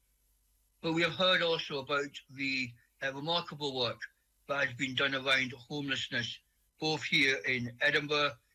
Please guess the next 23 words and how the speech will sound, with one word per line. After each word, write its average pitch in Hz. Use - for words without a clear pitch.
uh, 117
Glasgow 139
and 135
other 135
parts 123
of 131
Scotland. 120
And 139
I 165
too 160
welcome, 139
uh, 131
the 131
Cabinet 139
Secretary's, 123
uh, 139
starting 147
up 127
of 127
a 127
homeless 135
working 127
group 123